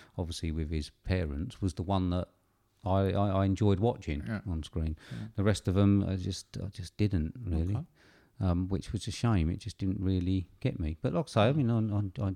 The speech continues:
Speaker 1: did enjoy all the, the poetry bits, and I certainly enjoyed the message that Robin Williams was given, and he,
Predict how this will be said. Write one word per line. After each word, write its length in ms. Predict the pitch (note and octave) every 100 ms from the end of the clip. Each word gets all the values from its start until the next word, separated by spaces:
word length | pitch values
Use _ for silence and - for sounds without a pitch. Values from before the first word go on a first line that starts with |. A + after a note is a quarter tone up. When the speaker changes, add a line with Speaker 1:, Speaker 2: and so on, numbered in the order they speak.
| -
Speaker 1:
did 160 | G#2 F2+
enjoy 340 | F2 F2+ E2
all 140 | E2
the, 160 | E2 E2 - - _ -
the 60 |
poetry 440 | - F2+ F2 - D#2+
bits, 320 | G#2 G2+ -
and 80 | F#2
I 40 |
certainly 400 | - G2+ - F2
enjoyed 340 | E2+ F2 F2+ D2+
the 60 |
message 640 | E2+ F2 F2 - E2+ G2 -
that 120 | -
Robin 320 | F#2+ F#2 F2
Williams 360 | F2+ F#2 F2+ -
was 60 |
given, 280 | F#2 D3 D#3+
and 200 | D#3 D#3
he, 120 | D3+